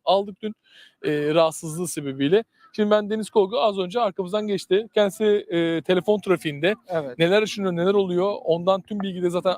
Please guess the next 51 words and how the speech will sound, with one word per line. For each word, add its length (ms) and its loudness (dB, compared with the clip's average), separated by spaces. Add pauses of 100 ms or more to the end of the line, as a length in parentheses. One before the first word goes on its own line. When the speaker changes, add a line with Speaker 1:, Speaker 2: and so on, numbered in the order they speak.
Speaker 1:
aldık 400 2
dün 200 -2 (200)
canlı 260 0
Speaker 2:
Dün 80 0
Speaker 1:
yayında. 200 -4
Speaker 2:
canlı 280 2
yayınımıza 360 -8
Speaker 1:
Gece 120 2
geç 60 4 (120)
Speaker 2:
bağlandı 60 0
Speaker 1:
saatlerde. 460 2
Speaker 2:
ve 60 -2 (640)
takım 240 -2
Speaker 1:
E, 40 -8
Speaker 2:
başındayız 440 -8
dedi 120 -4
abi. 160 2
Gerçekten 380 -4
oldukça 340 -4
önemliydi. 520 0
Speaker 1:
şu 180 4
an 60 6
Speaker 2:
Çünkü 100 0
Speaker 1:
için 120 -2
takım 200 -2
Speaker 2:
evet, 80 4
Speaker 1:
başındayız 280 0
dedi. 240 -4 (100)
Speaker 2:
şu 180 -4
an 60 -2
Speaker 1:
Ama 220 -2
Speaker 2:
için. 80 -4 (140)
Speaker 1:
onlar 380 -2
da 60 -8
şu 140 -4
anda 220 -2
ne 220 -4
oluyor, 280 0
ne 120 0
bitiyor, 200 -6
plan, 260 0
program 420 0
nedir 340 -2
bilmiyorlar. 420 0 (180)
Speaker 2:
Evet. 260 -8 (200)
Speaker 1:
Transfer 280 2
tahtası 380 -2
açılacak 380 0
mı, 100 -10
açılmayacak 460 -2
mı? 60 -10